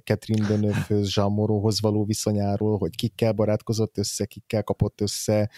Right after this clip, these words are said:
eh, ki, ki hogyan fogadta őt, eh, ezek a különböző hírességek hogyan viszonyultak egymáshoz, nagyon jókat anekdotázik a Orson Wellesről és a Jean Moreauról, akkor a, ezért tényleg a, a Godard az ő leíre-,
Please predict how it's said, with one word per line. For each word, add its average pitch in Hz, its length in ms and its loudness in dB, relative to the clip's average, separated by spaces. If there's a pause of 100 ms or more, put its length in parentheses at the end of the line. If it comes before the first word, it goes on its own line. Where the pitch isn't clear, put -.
(500)
eh, - 300 -6
ki, 135 140 0
ki 135 160 2
hogyan 120 300 4
fogadta 113 540 2
őt, 110 400 2
eh, 110 240 2 (220)
ezek 147 240 2
a 151 60 2
különböző 131 600 2
hírességek 120 640 2
hogyan 113 300 2
viszonyultak 113 640 2
egymáshoz, 107 1000 0
nagyon 104 460 0
jókat 104 280 0
anekdotázik 101 680 -2
a 95 180 -2 (320)
Orson 120 440 2
Wellesről 113 420 2
és 110 160 0
a 110 120 2
Jean 107 160 2
Moreauról, 107 760 2
akkor 87 380 -8
a, 80 240 -10 (480)
ezért 113 280 -2
tényleg 98 300 -2
a, 92 220 -2
a 92 300 -8 (640)
Godard 120 360 4
az 104 160 2
ő 147 140 4
leíre-, 131 460 4